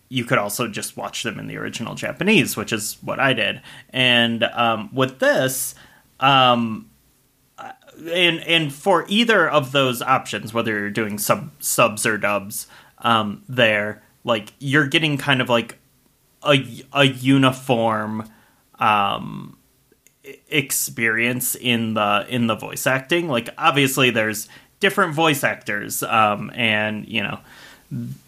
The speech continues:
um, all of the voice acting across the board was incredible in Star Wars Visions, but you're getting the, it, them from either, like, Japanese or, like, uh, you know,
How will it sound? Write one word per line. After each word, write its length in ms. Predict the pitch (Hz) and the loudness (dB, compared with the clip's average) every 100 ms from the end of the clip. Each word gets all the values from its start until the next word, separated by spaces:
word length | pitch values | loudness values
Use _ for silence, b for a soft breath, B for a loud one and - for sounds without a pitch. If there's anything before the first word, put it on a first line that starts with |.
| _ _ | _ _
um, 420 | - 104 110 110 - | 0 2 0 -6 -2
all 540 | 123 120 117 113 110 | 6 8 8 4 2
of 340 | 117 104 - - | 0 0 -4 -2
the 100 | 120 | 0
voice 260 | 117 110 | 2 0
acting 240 | 113 - 117 | 0 0 0
across 320 | 107 110 - | 0 -2 -2
the 80 | 120 | -2
board 360 | 120 123 120 | 2 2 0
was 320 | 95 107 107 - | -2 -6 -4 -4
incredible 720 | 117 113 123 135 185 202 - | -4 0 2 4 4 4 2
in 440 | 156 156 160 156 | 2 2 2 -4
Star 220 | - 180 | 0 2
Wars 140 | 180 170 | 2 0
Visions, 460 | 185 190 180 160 - | 0 0 -2 -6 -2
but 320 | 240 190 - | 0 0 0
you're 160 | 151 151 | 0 2
getting 340 | 143 143 143 | 2 2 2
the, 260 | 135 135 - _ | 0 0 -4 _
it, 240 | 143 135 127 | -4 -4 0
them 240 | 120 117 | 0 0
from 300 | - 117 120 | 0 0 0
either, 340 | 120 113 110 | -4 -4 -4
like, 280 | 107 107 101 | -2 -4 -4
Japanese 600 | - 107 156 185 220 208 - | -2 0 0 2 2 0 -2
or, 480 | 127 127 127 123 123 B B B | 2 6 6 6 2 B B B
like, 380 | 113 110 110 - b b b b _ _ _ _ _ _ | 0 0 -2 -12 b b b b _ _ _ _ _ _
uh, 320 | 120 101 - - - | 0 0 -2 -8 -8
you 140 | 127 | -4
know, 200 | 107 - | -4 -6